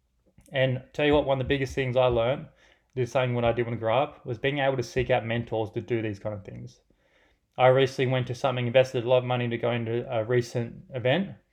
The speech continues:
which helped me understand how I can better myself in these circumstances. And the fact is, the more mentors I've had along the way, the better I've gone,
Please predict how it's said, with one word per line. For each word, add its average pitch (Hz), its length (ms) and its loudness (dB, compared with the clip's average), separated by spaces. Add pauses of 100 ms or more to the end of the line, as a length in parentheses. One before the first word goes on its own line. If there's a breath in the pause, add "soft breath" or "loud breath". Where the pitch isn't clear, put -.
(300)
which - 180 -2
helped 131 260 4
me 117 460 -2
understand 120 560 -4
how 113 460 -2 (360 soft breath)
I 135 140 2
can 131 180 -2
better 113 220 2
myself 110 680 -4 (160)
in 113 180 -8
these 110 180 -4
circumstances. 110 840 -6 (600)
And 120 160 -2
the 113 60 -4
fact 135 260 2
is, 120 200 0 (260)
the 123 80 -6
more 127 240 2
mentors 123 400 0
I've 113 60 -8
had 120 140 0
along 117 220 -2
the 113 60 -6
way, 131 260 2
the 120 220 -10
better 113 260 0
I've 107 360 -2
gone, 104 400 -2